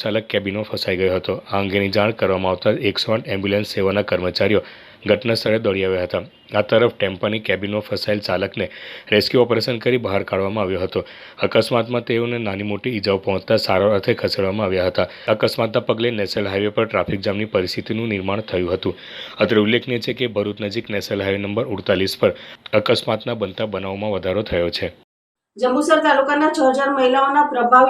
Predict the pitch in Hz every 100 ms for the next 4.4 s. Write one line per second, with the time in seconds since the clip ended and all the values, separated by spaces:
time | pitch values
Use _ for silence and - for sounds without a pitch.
0 | 262 247 254 269 269 254 254 220 226 254
1 | 269 262 254 240 254 269 254 277 269 180
2 | - _ _ 247 254 269 294 285 262 277
3 | 285 240 247 285 269 277 269 262 254 262
4 | 269 277 269 -